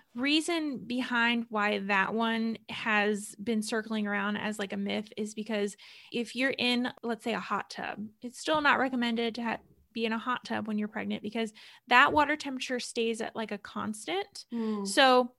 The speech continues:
Speaker 1: if your hot tub isn't that hot, it's okay. If it's body temperature or less, it's okay. But that hot tub stays at a high temperature. A bath, if you get into a bath, even if it's a pretty hot bath,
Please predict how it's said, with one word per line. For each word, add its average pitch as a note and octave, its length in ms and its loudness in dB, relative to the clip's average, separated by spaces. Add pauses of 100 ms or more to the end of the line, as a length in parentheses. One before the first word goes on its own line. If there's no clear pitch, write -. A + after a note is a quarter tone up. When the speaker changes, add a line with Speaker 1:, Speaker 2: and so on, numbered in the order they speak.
Speaker 1:
if - 160 0
your F4 100 4
hot - 220 8
tub D#4 180 8
isn't C#4+ 220 2
that A3+ 220 4
hot, - 420 8
it's - 220 -6
okay. - 500 -2
If A#3+ 140 -4
it's B3+ 160 -10
body B3 340 4
temperature G#3 500 0
or G3+ 60 -2
less, G#3 320 2
it's F#3+ 140 -12
okay. F#3 420 -8 (400)
But C4 160 4
that D4 180 8
hot C4+ 220 4
tub C4+ 260 2
stays A#3+ 460 0
at G#3 260 2
a G#3 60 -4
high G3+ 220 -6
temperature. A3+ 680 -2 (420)
A A#3 100 4
bath, E4 440 8
if D#4 100 0
you C4+ 80 0
get C#4+ 140 0
into C#4+ 200 -2
a B3 40 2
bath, C4 340 4
even D#4+ 220 -2
if E4+ 80 -4
it's D#4 160 -6
a B3+ 40 -2
pretty B3 280 -2
hot A3 300 -2
bath, A#3+ 260 6